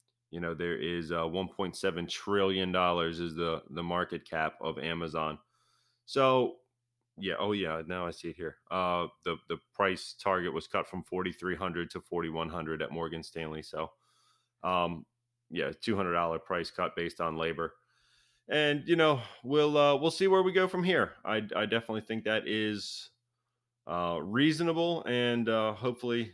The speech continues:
you know, we're, we're not just getting too far ahead of ourselves with some of these other price targets. And we, we listen to,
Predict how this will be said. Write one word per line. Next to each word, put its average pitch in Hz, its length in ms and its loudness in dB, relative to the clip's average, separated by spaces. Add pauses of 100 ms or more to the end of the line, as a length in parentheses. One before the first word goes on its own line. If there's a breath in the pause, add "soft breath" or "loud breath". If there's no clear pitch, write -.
(140)
you 104 140 -6
know, 104 140 -2
we're, 104 200 -2
we're 107 120 -2
not 107 180 0
just 104 180 -4
getting 107 240 -2
too 113 200 -4
far 104 240 2
ahead 104 160 2
of 101 100 0
ourselves 104 480 -2
with 95 80 -4
some 104 180 -4
of 101 60 -2
these 98 140 -4
other 110 200 0
price 123 300 -2
targets. 156 500 0
And 165 200 -2
we, 175 340 -2
we 165 140 -2
listen 170 460 -2
to, 165 300 0